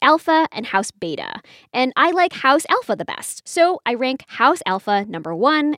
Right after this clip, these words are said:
and put House Beta at number two. Now, these houses are also ranking me. House Alpha puts a bunch of other students ahead of me on their list, but House Beta puts me at the top of their ranking. The system will match me with House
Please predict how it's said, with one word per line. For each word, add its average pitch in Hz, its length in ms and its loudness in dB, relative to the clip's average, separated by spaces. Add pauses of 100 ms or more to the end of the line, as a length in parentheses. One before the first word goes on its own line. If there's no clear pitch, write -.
and 196 100 -8
put - 200 -8
House 175 260 -8
Beta 220 500 0
at - 140 -6
number 175 240 -8
two. - 460 -12 (420)
Now, 294 340 2
these 370 300 0
houses 403 320 2
are 233 180 2
also 196 420 -2
ranking 196 520 -4
me. 277 220 0 (340)
House 320 280 2
Alpha 277 380 0
puts 214 280 -4
a 190 80 -4
bunch 220 240 -2
of 202 120 -6
other 330 200 2
students 302 400 -2
ahead - 280 -4
of 220 120 -4
me 196 120 -2
on 185 120 -6
their 165 100 -6
list, - 420 -12 (240)
but 208 260 0
House 185 260 -4
Beta 381 480 2
puts - 240 -2
me 254 140 -4
at 262 160 -4
the 311 100 2
top - 560 -2
of 165 120 -6
their 165 140 -6
ranking. - 480 -10 (360)
The 208 60 -2
system 220 680 0
will 220 180 2
match 214 360 0
me 220 140 -2
with 180 200 -2
House - 420 -4